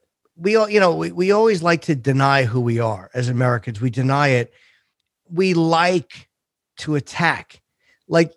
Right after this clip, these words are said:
you know, nobody admits how good it feels to fucking kick the shit out of somebody sitting in the middle of the street. But that's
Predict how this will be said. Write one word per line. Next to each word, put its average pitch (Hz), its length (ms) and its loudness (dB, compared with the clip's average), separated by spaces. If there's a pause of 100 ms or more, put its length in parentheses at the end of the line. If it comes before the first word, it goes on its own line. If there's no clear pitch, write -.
you 196 80 0
know, 180 200 2
nobody 220 520 2
admits 180 380 0
how 160 140 2
good 156 420 2
it 156 140 2
feels 131 920 0 (720)
to 143 140 -4
fucking 143 600 -4 (200)
kick - 300 -4
the 139 100 0
shit - 460 0
out 143 100 4
of 131 100 0
somebody 127 420 0
sitting 156 320 -6
in 143 60 0
the 139 40 4
middle 139 160 6
of 127 60 0
the 113 60 -4
street. 120 340 -2 (280)
But 156 200 0
that's 208 260 -2